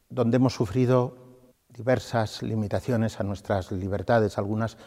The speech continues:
mm, que nos parecen muy básicas y a las que estábamos, mm, totalmente acostumbrados, ¿no? Dificultades de movimiento, dificultades de apertura de, de negocios, de, de tiendas, dificultades de, de tener que estar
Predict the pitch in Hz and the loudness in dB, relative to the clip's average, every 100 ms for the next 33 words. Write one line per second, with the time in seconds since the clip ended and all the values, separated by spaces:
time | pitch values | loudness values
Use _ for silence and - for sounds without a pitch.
0 | - - - - - - 98 - - 107 | -20 -20 -20 -20 -14 -12 -10 -10 -4 -4
1 | 101 110 98 104 101 135 - 120 110 107 | 0 0 2 0 2 2 2 0 2 0
2 | 98 - - 107 107 95 - 95 98 - | -2 -4 -4 -2 0 -2 -6 -12 -14 -16
3 | - 101 98 101 98 98 - - 98 123 | -10 -4 -2 -2 -2 -4 -6 -8 0 2
4 | 107 92 110 143 - - - - _ _ | 2 0 -6 -8 -14 -20 -20 -20 _ _
5 | _ _ - _ _ - 98 101 101 104 | _ _ -20 _ _ -14 -10 -4 0 4
6 | 104 95 98 101 95 98 123 120 123 113 | 4 2 0 0 0 2 2 4 4 2
7 | 107 104 107 101 98 92 104 92 113 101 | 0 -2 2 2 2 -2 -2 0 2 2
8 | 98 - - - - - - 107 101 98 | -2 -10 -20 -20 -20 -20 -14 -4 0 2
9 | 98 131 - 95 90 - - - 92 98 | 0 -4 -10 -10 -10 -14 -16 -10 -8 0
10 | 107 - 104 104 98 90 92 92 92 110 | 0 0 0 0 0 -4 -4 -8 -6 -2
11 | 104 101 101 92 - - - - - 113 | 0 2 2 0 -6 -20 -20 -20 -14 -8
12 | 104 98 98 107 101 95 - - - _ | -4 -2 2 4 2 0 -8 -18 -20 _
13 | _ _ _ - - - 107 101 101 113 | _ _ _ -20 -20 -10 -6 -6 -4 -2
14 | 110 117 101 104 117 | 2 2 2 2 4